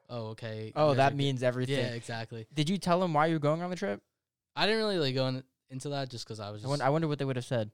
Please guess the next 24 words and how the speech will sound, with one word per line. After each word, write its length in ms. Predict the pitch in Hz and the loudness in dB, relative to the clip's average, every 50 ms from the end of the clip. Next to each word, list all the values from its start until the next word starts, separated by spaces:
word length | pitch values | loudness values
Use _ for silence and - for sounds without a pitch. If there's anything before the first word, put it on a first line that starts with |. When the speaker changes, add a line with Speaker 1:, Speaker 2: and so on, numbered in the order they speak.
| _ _ | _ _
Speaker 1:
Yeah, 240 | 139 135 127 120 113 | -8 -6 -4 -4 -4
exactly. 500 | 113 110 107 113 110 113 110 - 117 110 113 | -6 -8 -8 -8 -8 -8 -8 -8 -8 -8 -8
Speaker 2:
Yeah. 100 | 117 113 | -6 -6
Speaker 1:
But, 240 | 120 120 117 - _ _ _ _ _ _ _ _ _ - | -6 -6 -8 -10 _ _ _ _ _ _ _ _ _ -6
like, 100 | 135 139 | -4 -2
the 80 | 147 139 | -2 -2
th-, 100 | - _ _ _ _ 151 | -4 _ _ _ _ -16
the 80 | 143 | -8
thing 180 | 127 165 160 160 | -2 0 0 2
about, 200 | 151 147 139 135 | 4 4 4 4
like, 220 | 131 127 123 - _ _ _ | 2 0 -2 -6 _ _ _
you 140 | - 139 131 | -12 -8 -6
were 60 | 127 | -6
saying 200 | 120 - 135 127 | -4 -2 -2 -2
about 200 | 123 117 113 110 | -2 -4 -6 -6
destiny, 380 | 127 120 117 - - 117 110 110 | -6 -8 -8 -8 -8 -10 -10 -10
it's 100 | 107 - | -10 -10
like, 120 | 110 107 | -10 -10
if 100 | 110 104 | -10 -8
I, 300 | 113 113 117 117 110 104 95 | -8 -6 -6 -6 -8 -10 -12
if 100 | - 113 | -10 -8
I 100 | 123 123 | -8 -8
listened 380 | 113 113 120 117 - 113 113 - | -6 -6 -8 -8 -8 -8 -8 -10
to, 340 | - 117 107 107 107 104 | -10 -8 -8 -8 -8 -10